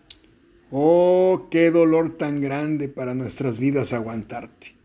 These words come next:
Un poco más, ¿quién lo diría? Tendremos que alabarte, consentirte y celebrarte, porque ahora te cambiaremos tu nombre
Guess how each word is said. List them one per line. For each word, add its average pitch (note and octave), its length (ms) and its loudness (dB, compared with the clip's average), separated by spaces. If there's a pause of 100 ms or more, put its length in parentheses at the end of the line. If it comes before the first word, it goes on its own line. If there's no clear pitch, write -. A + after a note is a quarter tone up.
(920)
Un D3 340 2
poco C#3 400 -2
más, B2 600 -6 (380)
¿quién D#3 360 -2
lo D#3+ 140 4
diría? C#3 500 0 (800)
Tendremos D3+ 560 -2
que C#3+ 120 0
alabarte, C#3+ 800 -2
consentirte D3 1040 -4
y F#3 80 0
celebrarte, C3 920 -2 (1200)
porque C3+ 340 -2
ahora G3+ 640 4
te D3+ 140 -4
cambiaremos D#3 840 -2
tu C#3+ 140 -2
nombre D3 520 0